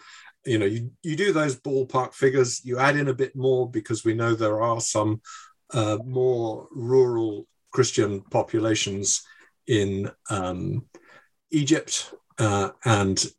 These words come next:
in, uh, North Africa in particular, also little bits of Asia Minor. But, uh, you know, you go from ten percent maximum,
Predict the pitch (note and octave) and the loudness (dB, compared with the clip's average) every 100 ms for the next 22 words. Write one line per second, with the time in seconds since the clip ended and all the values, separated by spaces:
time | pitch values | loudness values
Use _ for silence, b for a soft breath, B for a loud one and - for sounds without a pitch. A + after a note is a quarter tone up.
0 | - A2+ G2 F#2+ G2+ - - G#2 G2 G#2 | 0 2 2 -2 -6 -6 -2 0 0 -2
1 | G#2 - - D#3 E3+ E3+ - C#3+ A#2 C3 | 0 0 0 0 0 -2 -4 -4 -2 2
2 | C3 D3 C#3 - B2 A#2 - G#2 A#2 A2+ | 2 2 -2 -4 -4 -4 0 -2 0 0
3 | A2+ A2+ - A2 G#2+ G#2+ G#2+ A2+ B2+ C3 | 0 -2 -2 0 2 2 0 0 -2 -4
4 | B B B _ A2 G#2 - _ - - | B B B _ 2 2 0 _ -14 -4
5 | A2+ A2+ G2+ G2+ G#2 A2 G2+ A2+ G#2 G#2 | 0 0 2 0 2 2 2 0 -2 -4
6 | - B B B _ _ - D3+ C3+ B2 | -8 B B B _ _ -2 0 0 0
7 | C3 A#2+ B2+ - - C3 A#2+ A#2+ | -2 -2 -4 -2 2 2 2 -2